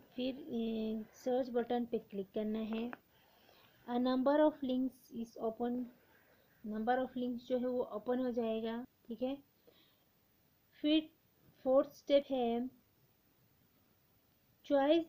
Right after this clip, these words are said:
the required link out of many choice and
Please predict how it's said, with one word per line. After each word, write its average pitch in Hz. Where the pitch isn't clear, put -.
the 339
required 247
link 240
out 226
of 226
many 277
choice 226
and 208